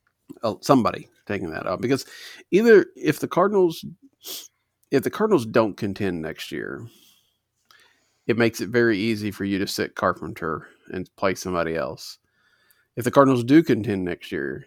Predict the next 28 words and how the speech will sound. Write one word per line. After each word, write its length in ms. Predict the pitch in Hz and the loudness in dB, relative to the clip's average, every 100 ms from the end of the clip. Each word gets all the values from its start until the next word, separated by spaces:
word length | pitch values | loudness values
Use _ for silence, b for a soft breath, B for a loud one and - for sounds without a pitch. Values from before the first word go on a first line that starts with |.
| - | -14
you 120 | 123 | -14
can 180 | - 98 | -8 -10
probably 480 | - 95 92 95 95 | -4 -2 -2 -2 -4
sit 220 | - 104 | -4 -2
Carpenter 380 | 101 98 113 110 | 0 0 0 -2
'cause 100 | 110 | -2
you're, 160 | 120 | -2
you 120 | 143 120 | 2 2
know, 120 | 104 | 2
I 60 | |
mean, 140 | 120 123 | 2 2
there's, 260 | 123 117 104 92 | 2 0 -8 -6
there's 200 | 127 123 | 0 0
just 180 | 131 123 | 0 -2
not, 480 | 143 131 117 - - _ _ _ _ _ _ _ _ _ _ - | 0 2 0 -4 -14 _ _ _ _ _ _ _ _ _ _ 0
there's 180 | 127 120 | 2 6
not 180 | 165 | 6
a 60 | 196 | 6
case 420 | - 127 120 113 | 4 4 4 2
unless 640 | 104 120 107 113 151 - 147 | -2 -4 0 2 2 0 0
Matt 240 | 131 127 | 0 2
Carpenter 360 | 127 113 113 107 | 2 2 0 -6
comes 260 | 110 104 | -4 -2
out 320 | 107 101 98 - 117 | 2 4 4 0 -6
and 580 | 113 104 101 98 101 B B B B B B B B B _ | -2 0 0 -2 -4 B B B B B B B B B _
has 260 | 110 113 107 | -2 0 0
a 60 | |
dominant 840 | 98 - 101 104 107 101 95 80 | -6 -2 0 2 0 0 -2 -6